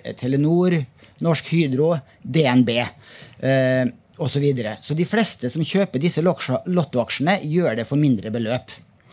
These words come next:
Og, eh, men det er en gruppe, eh, av våre kunder og, og av D-, D-, D N B sine kunder og andre som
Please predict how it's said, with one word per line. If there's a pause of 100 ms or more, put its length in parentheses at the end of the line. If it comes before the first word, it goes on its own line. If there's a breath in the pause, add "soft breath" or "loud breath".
(600 loud breath)
Og,
eh, (140)
men
det
er
en
gruppe, (380)
eh,
av
våre
kunder
og, (100)
og
av
D-,
D-,
D
N
B
sine
kunder
og
andre (100)
som